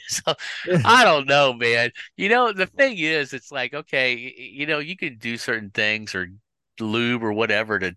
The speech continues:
Speaker 1: take care of yourself, you know, but the guy's gotta be attracted to get the action going, man. I mean, y-, even taking the supplements, you gotta still have some attraction
Speaker 2: <laughs>
Speaker 1: level.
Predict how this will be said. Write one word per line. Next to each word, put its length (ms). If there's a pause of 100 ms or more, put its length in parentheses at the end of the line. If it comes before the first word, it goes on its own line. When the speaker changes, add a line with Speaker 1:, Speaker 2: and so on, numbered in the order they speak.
(100)
Speaker 1:
take 180
care 240
of 40
yourself, 540 (160)
you 140
know, 200
but 200 (460)
the 80
guy's 440
gotta 240
be 160
attracted 540
to 60
get 200
the 160
action 420
going, 360
man. 260
I 80
mean, 260
y-, 60
even 320
taking 360
the 80
supplements, 680
you 80
gotta 180
still 300
have 220
some 240 (500)
attraction 680
Speaker 2:
<laughs> 0
Speaker 1:
level. 440